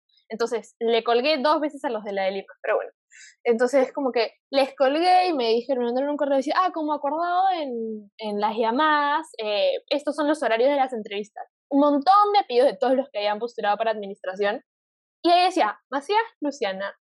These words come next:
Em, eh, creo que decía, "doce del mediodía", una cosa, doce, doce del día. Y, ¿cómo se dice? Y me metí, y yo dije, "La cagada, como de qué me van a preguntar, no tengo idea". Y, <laughs> y me preguntaron, y me dijeron, me dijeron,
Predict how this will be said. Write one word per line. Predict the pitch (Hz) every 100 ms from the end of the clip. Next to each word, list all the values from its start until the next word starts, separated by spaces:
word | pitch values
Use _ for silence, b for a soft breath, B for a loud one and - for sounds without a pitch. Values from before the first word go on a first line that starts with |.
| -
Em, | 240 220 214 220 - -
eh, | 220 220 226
creo | 311
que | 269
decía, | 226 226 220 - _ _ -
"doce | 240 381 415 359
del | 269 226
mediodía", | 233 254 240 233 190 226
una | 262
cosa, | 277 -
doce, | 294 330
doce | 320 339 370
del | 220
día. | 180 - - _ _ b b _
Y, | 277 262 233
¿cómo | 294
se | 302
dice? | 269 247 285
Y | 247
me | 220
metí, | 214 220 349 381 427 480 -
y | 233
yo | 233
dije, | 240 226 -
"La | 226
cagada, | 247 349 403 240
como | 220
de | 214
qué | 214
me | 277
van | 294
a |
preguntar, | 302 254 214 - 311
no | 262
tengo | 269 269
idea". | 302 427 - - - B B B B B - _ _ -
Y, | 330
<laughs> |
y | 339
me | 339 - - 784 719 679 554 539 427
preguntaron, | 494 466 453 440 453 427 427 -
y |
me | 349 330
dijeron, | 330 330 339 339 -
me | 294
dijeron, | 294 320